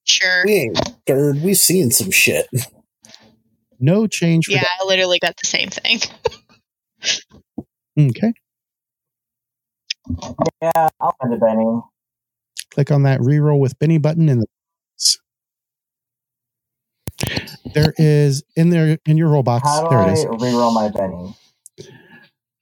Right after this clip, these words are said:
Speaker 3: All right. So Wisteria
Speaker 4: Ah, there it
Speaker 3: goes
Speaker 4: is.
Speaker 3: to a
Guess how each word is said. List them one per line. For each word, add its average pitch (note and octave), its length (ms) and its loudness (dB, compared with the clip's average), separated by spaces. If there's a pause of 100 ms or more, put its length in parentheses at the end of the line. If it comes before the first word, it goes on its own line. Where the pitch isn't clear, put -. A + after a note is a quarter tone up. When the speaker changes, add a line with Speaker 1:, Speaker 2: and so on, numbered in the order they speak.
(120)
Speaker 3:
All D3 200 4
right. B2+ 520 2
So A2+ 400 0
Wisteria F#3 560 2
Speaker 4:
Ah, C3 80 2
there B2+ 220 4
it B2+ 60 2
Speaker 3:
goes B2 100 2
Speaker 4:
is. - 60 -6
Speaker 3:
to B2 180 0
a G#2+ 40 2